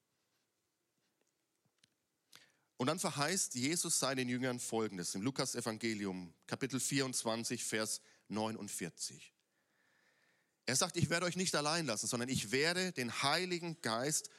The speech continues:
zu euch herabsenden, den mein Vater euch versprochen hat. Bleibt hier in Jerusalem, bis ihr diese Kraft von oben empfangen habt."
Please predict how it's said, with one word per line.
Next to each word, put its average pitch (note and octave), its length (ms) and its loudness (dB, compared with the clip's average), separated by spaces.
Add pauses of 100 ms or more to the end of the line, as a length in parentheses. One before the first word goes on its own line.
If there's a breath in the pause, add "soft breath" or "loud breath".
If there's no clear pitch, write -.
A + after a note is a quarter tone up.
(120 loud breath)
zu G3+ 280 4
euch C#3+ 440 2
herabsenden, F#2+ 800 -2 (880 loud breath)
den C3+ 120 4
mein B2+ 220 2
Vater D3 560 2
euch B2+ 260 2
versprochen A#2 640 0
hat. - 260 -4 (920 soft breath)
Bleibt D#3+ 420 2
hier G3 500 2 (100)
in D#3 160 2
Jerusalem, C3 840 0 (400 loud breath)
bis D3 220 4
ihr C3 160 2
diese F#3 420 2
Kraft - 640 -2 (100)
von A2+ 400 0
oben C#3 460 0 (440 loud breath)
empfangen G2+ 680 -2
habt." - 420 -6